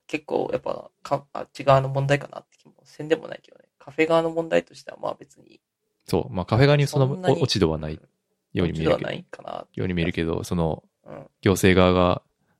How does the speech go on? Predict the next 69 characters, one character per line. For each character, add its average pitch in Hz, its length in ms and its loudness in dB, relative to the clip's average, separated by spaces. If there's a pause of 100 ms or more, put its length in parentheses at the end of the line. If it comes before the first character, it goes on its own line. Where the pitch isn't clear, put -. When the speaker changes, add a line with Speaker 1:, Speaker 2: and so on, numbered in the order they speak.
Speaker 2:
両 95 160 6
方 90 120 4
に 85 100 2
い 82 40 2
い 80 40 -2
顔 82 160 -2
し - 80 -2
た 87 60 -4
り 80 60 -6
と - 80 -10
か、 113 200 -10 (840)
Speaker 1:
は 131 100 2
い 127 40 2
は - 80 -4
い - 40 -8
は - 60 -8
い。 - 80 -12
Speaker 2:
そ - 60 -14
の、 165 120 -12 (340)
自 101 100 -2
分 101 120 2
た 92 120 2
ち - 80 0
が 87 80 0
傷 98 200 2
つ - 120 -8
か 104 80 2
な 87 80 0
い 80 60 -2
ム 82 160 0
ー - 20 -4
ブ 80 100 0
を 80 60 0
し - 100 -2
て 87 80 0
る 78 240 -4
感 80 160 -8
じ 76 80 -16
と - 80 -14
か - 120 -12
が、 90 60 -8
Speaker 1:
は - 220 -12 (200)
い 135 40 -2
は 135 60 2
い - 60 -2
は - 80 -20
い。 - 100 -8
Speaker 2:
マ 95 80 0
ジ 87 60 -2
最 82 220 0
悪 80 100 -4
や 82 80 -4
な 80 100 -6
っ - 60 -20
て - 100 -6
思 78 120 -6
う 78 60 -12
し。 - 320 -10 (640)
Speaker 1:
う 143 60 -14
ん。 - 140 -14 (1040)
Speaker 2:
で 110 140 2
も、 98 180 -2
ま 113 160 2
あ、 - 20 4
大 95 140 8
元 95 220 2
の 87 80 2
そ 90 120 -4
の、 80 240 -2